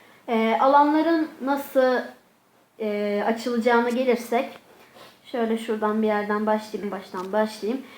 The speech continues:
Mesela, e, farklı farklı alanlar var arkadaşlar. Buraya görüyorsunuz Sea View Bungalow yazıyor. E,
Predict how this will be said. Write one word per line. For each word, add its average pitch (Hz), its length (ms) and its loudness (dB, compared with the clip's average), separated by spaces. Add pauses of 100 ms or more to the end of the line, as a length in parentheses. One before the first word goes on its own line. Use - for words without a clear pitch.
(100)
Mesela, 285 560 2
e, 226 180 4
farklı 277 300 2
farklı 254 300 0
alanlar 247 400 2
var 196 80 -2
arkadaşlar. 214 640 -2
Buraya 247 180 6
görüyorsunuz 233 540 0 (120)
Sea 262 200 -2
View 240 280 0
Bungalow 208 500 0
yazıyor. 196 340 2 (840)
E, 220 480 6